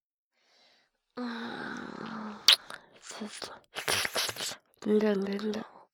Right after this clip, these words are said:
先輩が私のために必死に生きようと呼吸してる。そうですもんね。だって、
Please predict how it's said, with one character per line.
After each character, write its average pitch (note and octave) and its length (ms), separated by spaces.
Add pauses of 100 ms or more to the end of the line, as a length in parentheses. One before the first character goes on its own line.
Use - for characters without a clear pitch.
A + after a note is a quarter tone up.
(2750)
先 C#4+ 340
輩 C#4 240
が C4 140
私 C#4+ 460
の D#4 100
た D#4+ 160
め D#4+ 180
に D4 320 (260)
必 E4 200
死 - 300
に F4+ 220
生 F4+ 60
き A4 160
よ G#4+ 140
う A4+ 60
と - 120 (140)
呼 - 220 (120)
吸 F4 280
し - 160
て A4 80
る。 A4 80 (1120)
そ - 240
う B3+ 60
で A#3 100
す - 160
も A3 180
ん A3+ 140
ね。 C#4+ 100 (840)
だ - 160
っ A#3+ 80 (160)
て、 A#3+ 400